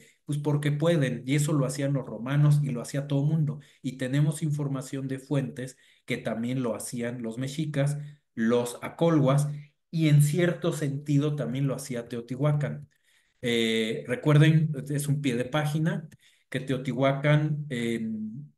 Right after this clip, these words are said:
estuvo vinculado con los movimientos políticos en la zona maya, en Tikal, Carminalcuyú y demás. Entonces, los mismos mayas hablan de esto, de los mexicanos, en el entendido como de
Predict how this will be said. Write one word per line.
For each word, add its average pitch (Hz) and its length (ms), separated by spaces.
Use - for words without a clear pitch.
estuvo 180 480
vinculado 165 1000
con 143 520
los 131 240
movimientos 147 800
políticos 139 720
en 123 140
la 104 100
zona 113 360
maya, 117 420
en 101 160
Tikal, 113 560
Carminalcuyú 101 840
y 110 40
demás. 110 520
Entonces, 143 580
los 120 180
mismos 147 320
mayas 143 340
hablan 131 300
de 110 120
esto, 123 300
de 101 100
los 101 260
mexicanos, 139 800
en 104 120
el 104 120
entendido 117 580
como 98 340
de 92 200